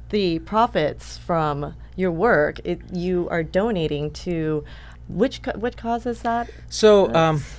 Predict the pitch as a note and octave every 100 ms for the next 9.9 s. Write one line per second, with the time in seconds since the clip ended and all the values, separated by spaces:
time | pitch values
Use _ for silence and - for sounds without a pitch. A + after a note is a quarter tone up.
0 | - - - C3+ B2 G#2+ B2+ A#2+ A2+ A2+
1 | - - - - - - C#3+ B2 - B2
2 | C#3 D3 C#3+ C3+ - C3 A#2 B2+ A2+ A2+
3 | - - A#2 A2+ A#2 A#2+ B2+ A#2 A#2 A2+
4 | A2 G#2 A#2 A#2 A2 G#2 G2+ G2+ G#2 F#2+
5 | G2 F#2+ A2 - E3+ E3+ F3 A2+ A2 A#2
6 | - A2 A2 A#2+ A#2+ A#2+ A#2 G#2+ G#2 G2
7 | G2+ - - - - F3+ D#3+ D3+ G#2 -
8 | A#2+ A2 G#2+ G#2 - - B2+ A2+ A2+ A#2
9 | A#2+ A#2+ A2+ A2+ A2+ A#2+ B2 A#2+ -